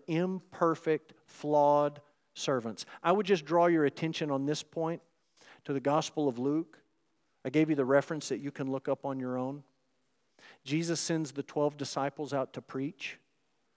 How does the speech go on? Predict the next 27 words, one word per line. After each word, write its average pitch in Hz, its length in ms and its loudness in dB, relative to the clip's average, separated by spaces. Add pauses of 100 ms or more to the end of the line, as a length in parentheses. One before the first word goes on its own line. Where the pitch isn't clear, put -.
(260)
All 131 200 4
twelve 147 420 0
go 139 200 0
out, 139 300 4
which 135 260 -6
means 139 420 -4
Judas 131 480 -4
went 131 200 -2
out 127 180 -2
to 131 80 -12
preach. 135 500 -8 (1300)
Judas 139 320 -6
went 135 140 0
out 139 100 2
and 147 80 -6
he 135 80 -4
told 139 260 -6
people 143 280 -4
about 131 240 0
Jesus. 139 320 -4
He 156 80 -2
didn't 170 180 -2
stay 123 220 -2
back. 120 400 -4
He 147 60 -4
didn't 156 200 0
skip. - 480 -6